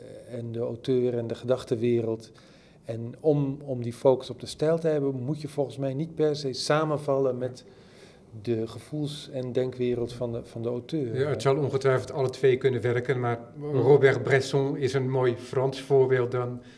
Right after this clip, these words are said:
Speaker 1: Hmm.
Speaker 2: van een regisseur die dat juist helemaal probeert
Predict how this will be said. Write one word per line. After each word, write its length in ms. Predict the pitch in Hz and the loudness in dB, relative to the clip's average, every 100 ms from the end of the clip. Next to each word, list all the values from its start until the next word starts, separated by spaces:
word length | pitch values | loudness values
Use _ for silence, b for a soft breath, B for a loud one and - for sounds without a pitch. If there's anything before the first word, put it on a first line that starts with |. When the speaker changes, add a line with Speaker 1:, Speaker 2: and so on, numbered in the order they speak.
| B | B
Speaker 1:
Hmm. 120 | B 131 | B -4
Speaker 2:
van 160 | 127 | -2
een 160 | 120 117 | 0 2
regisseur 680 | 123 117 120 - 117 113 - B B B | 2 2 -4 -4 -4 -4 -6 B B B
die 380 | 123 101 120 113 - | -16 -10 -10 -10 -14
dat 320 | 123 120 117 - | -4 -4 -4 -2
juist 260 | 120 110 | -2 -2
helemaal 320 | 123 120 120 | -2 0 -2
probeert 440 | - 127 120 120 | -4 0 0 0